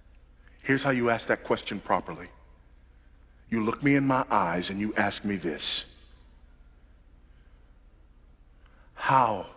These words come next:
on earth can a holy and righteous God know what I did and thought and said on yesterday and not kill me in my sleep last night?"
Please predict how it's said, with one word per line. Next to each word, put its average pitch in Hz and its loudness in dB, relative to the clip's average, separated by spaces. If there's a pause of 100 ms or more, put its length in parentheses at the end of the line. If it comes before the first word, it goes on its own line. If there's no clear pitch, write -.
(180)
on 101 -4
earth - -8 (1600)
can 120 0
a 101 2
holy 143 2 (100)
and 104 -2
righteous 120 -2
God 82 -4 (560)
know 117 2
what 127 4
I 104 4
did 131 0 (160)
and 98 -2
thought 131 0 (180)
and 104 -2
said 110 0 (180)
on 104 -2
yesterday 95 -2 (180)
and 104 2
not 107 4
kill 131 4
me 117 0
in 107 0
my 104 2
sleep 101 -2
last 82 0
night?" - -6